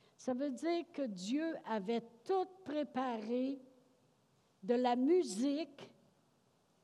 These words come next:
des tam-, des gens qui jouaient du tambourin, des flûtes, de la musique pour le jour que lui a été créé. Alors, ça doit être assez important, la louange, pour créer quelqu'un,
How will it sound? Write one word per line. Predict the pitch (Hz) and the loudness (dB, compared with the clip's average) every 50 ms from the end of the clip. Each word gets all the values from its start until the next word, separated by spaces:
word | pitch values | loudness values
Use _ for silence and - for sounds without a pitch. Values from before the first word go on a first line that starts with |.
| _ _ _ | _ _ _
des | 196 202 240 240 | -2 0 0 0
tam-, | 240 - 269 294 311 262 247 226 | 0 -2 -4 -4 -4 -6 -4 -2
des | 226 254 254 | 0 0 0
gens | 240 180 180 262 277 294 311 311 - - | -2 -2 -2 -2 -2 -2 -4 -6 -8 -8
qui | - - 247 214 185 | -8 -6 -6 -6 -4
jouaient | 156 226 233 254 277 277 277 262 | -6 -4 0 2 2 2 2 -2
du | 214 202 220 | -4 -8 -10
tambourin, | - - 269 285 285 262 240 262 262 247 233 247 262 285 285 | -8 -4 -2 -2 -2 -2 -2 -2 -4 -2 -4 -4 -4 -4 -4
des | 254 208 226 226 208 | -2 0 -2 -2 -2
flûtes, | - - 262 262 285 294 294 - | -4 -6 -4 -4 -4 -4 -4 -4
de | 254 | -4
la | 240 233 233 233 | -2 0 0 0
musique | 247 262 294 339 339 285 226 - 277 311 311 311 - - - - - - - - _ | 2 2 4 4 2 2 -2 -4 -4 -4 -4 -4 -6 -14 -20 -20 -20 -20 -20 -20 _
pour | - - 330 - 311 | -2 0 0 0 2
le | 311 294 277 269 254 | 2 4 4 4 4
jour | 226 175 208 294 330 330 320 302 - - - | 2 0 0 0 2 2 0 0 -4 -8 -2
que | - 254 | 0 0
lui | 240 240 247 269 285 294 330 330 320 294 262 262 | 2 2 2 2 4 4 4 4 4 2 2 2
a | 247 240 | 2 2
été | 226 226 226 - - - 277 277 269 - - | 2 0 -2 -4 -4 -2 -2 -2 -2 -6 -8
créé. | - 269 269 269 294 302 302 294 285 285 277 262 208 - - - - - _ _ _ _ _ _ _ _ _ _ _ _ _ _ _ _ _ _ _ _ _ _ _ | -8 -6 -4 -2 -2 0 0 0 0 -2 -2 -4 -6 -8 -10 -18 -20 -20 _ _ _ _ _ _ _ _ _ _ _ _ _ _ _ _ _ _ _ _ _ _ _
Alors, | - 226 254 262 247 | -2 0 2 2 2
ça | - 285 269 | 0 -2 0
doit | 226 285 302 | 2 2 2
être | 294 - | 2 0
assez | 277 254 - - 320 330 330 311 | -2 -4 -4 -2 0 0 0 0
important, | 269 - - - 262 190 - - 285 311 311 | -2 -4 -4 -4 -6 -4 -4 -4 -4 -4 -2
la | 277 233 | -2 -2
louange, | 233 226 226 233 240 254 277 285 277 - | -2 -2 -2 -2 -2 -2 -2 -4 -4 -6
pour | - - 240 202 - | -6 -8 -8 -8 -8
créer | - - 240 254 262 269 277 285 294 285 | -6 -4 0 2 2 2 2 0 -2 -4
quelqu'un, | 285 - 254 214 196 - - 240 247 262 285 | -4 -4 -4 -4 -6 -6 -6 -6 -4 -4 -6